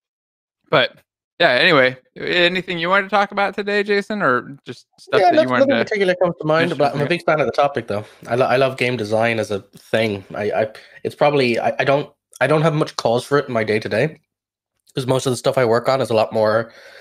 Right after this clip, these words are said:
Speaker 2: asynchronous A P I web stuff. Even in Unity, there's a lot of, um,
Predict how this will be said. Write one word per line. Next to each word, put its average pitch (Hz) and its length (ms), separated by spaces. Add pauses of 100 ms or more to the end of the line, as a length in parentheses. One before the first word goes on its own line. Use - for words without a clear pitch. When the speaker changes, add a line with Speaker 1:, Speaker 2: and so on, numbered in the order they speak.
(920)
Speaker 2:
asynchronous 147 680
A 131 120
P 135 160
I 117 460
web 120 280
stuff. - 300
Even 156 200
in 131 100
Unity, 120 320
there's 107 140
a 113 60
lot 107 180
of, 107 200
um, 104 420